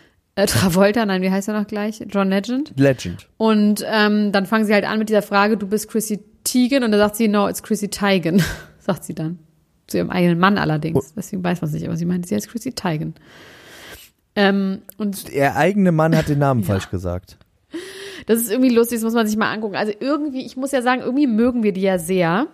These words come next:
Speaker 1: Aber es ist leider, leider, leider ein bisschen so wie bei all diesen Leuten, die dann einfach zu viel das machen, was wir mögen. Das war bei Jennifer Lawrence so, das ist ein bisschen auch bei Will Smith so. Also dieses, wenn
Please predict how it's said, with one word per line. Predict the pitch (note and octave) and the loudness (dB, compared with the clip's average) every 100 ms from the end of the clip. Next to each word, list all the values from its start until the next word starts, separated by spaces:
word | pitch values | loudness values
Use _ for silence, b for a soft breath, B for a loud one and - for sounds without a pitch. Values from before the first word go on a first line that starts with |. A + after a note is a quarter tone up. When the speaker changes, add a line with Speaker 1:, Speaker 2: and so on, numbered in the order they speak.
| _ B B B - | _ B B B -2
Speaker 1:
Aber | G#3 B3+ A3 G#3 | 2 2 2 0
es | A3 | 0
ist | A3+ | -4
leider, | A#3 A3 A3+ D4 D4 | 0 2 4 2 2
leider, | C4+ A3 A#3+ A#3+ | 2 2 2 0
leider | G#3+ G#3 A3+ | 0 0 0
ein | G#3+ | 0
bisschen | G#3+ - A3 | -2 -4 -4
so | A3+ | -2
wie | A3+ | -2
bei | G#3 - | -2 -2
all | G#3 | -2
diesen | A3+ G#3+ | -2 -2
Leuten, | G#3 G3 G#3+ G#3 | 0 2 0 -2
die | |
dann | G#3 F#3+ | -2 -4
einfach | G3+ F#3 | -6 -10
zu | - | -10
viel | G3 - - B3+ C#4+ C#4+ D4 b b b b b b b _ _ _ _ _ _ _ _ | -10 -8 -2 0 2 2 -2 b b b b b b b _ _ _ _ _ _ _ _
das | - G#3+ - | 0 2 2
machen, | G#3+ G3 G#3+ | 0 0 0
was | G3 G3 | -2 0
wir | G3 | 0
mögen. | G3 G#3 G3 | 4 4 2
Das | F#3 | 0
war | F#3+ | -2
bei | |
Jennifer | G3 G3+ G#3 G3 | -2 -2 2 4
Lawrence | G#3 B3 A#3+ A#3+ | 4 2 0 0
so, | A3+ | 0
das | G#3 G#3 | 0 -2
ist | |
ein | G#3+ | -2
bisschen | G#3+ A3+ | -2 -2
auch | G3+ | -2
bei | G#3 G3 | 0 2
Will | G3 | 0
Smith | - A3+ B3+ - | 0 0 0 0
so. | A3+ | 0
Also | - G#3 | 2 2
dieses, | G3+ G3+ G#3 | 2 -2 -2
wenn | A3 G#3+ G3 | 0 0 -2